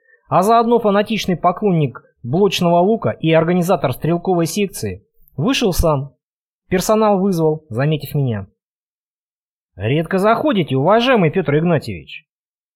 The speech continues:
«В Гавану чаще», ревниво заметил Максим, подсаживаясь рядом. «Да я все больше в общественном питаюсь. Нельзя мне к тебе часто заходить, Макс.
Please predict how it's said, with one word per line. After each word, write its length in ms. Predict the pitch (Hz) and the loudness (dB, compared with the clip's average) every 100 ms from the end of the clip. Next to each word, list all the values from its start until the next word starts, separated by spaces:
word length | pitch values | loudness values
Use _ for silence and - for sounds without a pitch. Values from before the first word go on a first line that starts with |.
| - | -14
«В 140 | 101 | -4
Гавану 400 | 131 185 240 277 | 0 4 4 2
чаще», 640 | - 214 226 - 143 - _ _ - | 0 2 2 0 -6 -8 _ _ -6
ревниво 480 | 120 139 156 131 123 | 0 0 2 0 0
заметил 360 | 135 143 131 | 0 -2 -2
Максим, 460 | 131 135 139 180 160 - | -2 -4 -4 -6 -6 -10
подсаживаясь 600 | 101 - 135 117 127 135 | -12 -6 -4 -2 -4 -2
рядом. 300 | 110 92 80 _ _ _ _ _ _ _ _ _ _ _ _ _ _ - | -4 -6 -14 _ _ _ _ _ _ _ _ _ _ _ _ _ _ -14
«Да 180 | 87 | -6
я 160 | 104 131 | -4 -2
все 160 | 139 170 | -2 -2
больше 300 | 185 175 160 | 0 0 0
в 40 | |
общественном 800 | 160 254 277 233 170 139 127 107 | 2 0 -2 0 0 2 0 -4
питаюсь. 680 | - 151 147 113 85 - _ _ _ _ _ | -6 -2 0 0 -4 -12 _ _ _ _ _
Нельзя 400 | 104 151 160 240 | -4 0 2 0
мне 160 | 302 254 | 0 -2
к 60 | |
тебе 180 | 196 185 | 0 0
часто 300 | - 180 - | 2 0 0
заходить, 420 | 117 131 175 160 | -4 -2 0 0
Макс. 360 | 143 131 - | 0 -2 -4